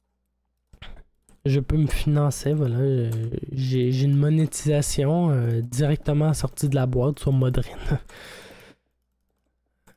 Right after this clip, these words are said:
Mais moi, je me suis pris par surprise là-dessus parce que j'ai, attends, sérieux ?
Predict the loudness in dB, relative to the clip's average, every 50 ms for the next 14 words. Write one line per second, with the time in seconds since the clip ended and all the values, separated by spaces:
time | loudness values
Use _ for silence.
0 | _ _ _ _ _ -20 -20 -20 -12 -4 -2 0 2 2 2 2 2 2 2 2
1 | 2 2 0 0 0 0 2 2 2 2 0 0 0 -2 -2 -2 0 0 0 2
2 | 2 2 2 2 0 0 -2 -6 -4 -2 -2 -2 0 -2 -4 -4 -4 -4 -2 -2
3 | -2 0 -2 -4 -6 -10 -16 -16 _ _ _ _ _ _ _ _ -2 0 0 0
4 | -2 -4 -12 _ _ _ _ -20 -18 -14 -8 -4 -2 0 2 2 2 2 0 -2